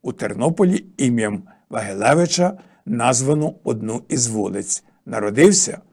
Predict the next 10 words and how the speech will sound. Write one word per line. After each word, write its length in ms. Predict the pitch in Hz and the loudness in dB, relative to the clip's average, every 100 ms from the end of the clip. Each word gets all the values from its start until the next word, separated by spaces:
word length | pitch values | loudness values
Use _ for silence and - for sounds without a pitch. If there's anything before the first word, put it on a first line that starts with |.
| _ | _
на 200 | 127 135 | -6 0
Львівщині. 760 | 156 110 98 90 - 95 - - _ _ _ _ - _ _ _ _ | 0 0 -4 -6 -10 -10 -10 -16 _ _ _ _ -20 _ _ _ _
Нестор 720 | - 127 156 156 - 165 160 160 | -6 2 4 4 4 6 6 4
Нежанківський, 1120 | - 135 135 151 170 - 214 120 - - 104 - | 2 4 4 2 2 4 6 6 2 -2 -4 -4
український 840 | - 120 123 117 151 160 - 151 143 | -8 -2 0 4 4 4 2 0 0
композитор, 800 | 139 127 - 98 127 143 123 101 | 0 0 0 2 2 2 0 -2
піаніст, 680 | - 113 104 110 143 - - - _ _ _ _ _ | 2 2 2 0 0 -2 -4 -14 _ _ _ _ _
музичний 840 | 123 127 131 107 143 170 - 143 156 | -6 -2 0 4 4 4 2 0 0
критик, 720 | 156 131 131 127 - 98 - | 0 0 2 2 -2 -6 -8
закінчив 840 | - 117 117 - 151 139 143 139 | -6 -4 -2 0 0 2 2 2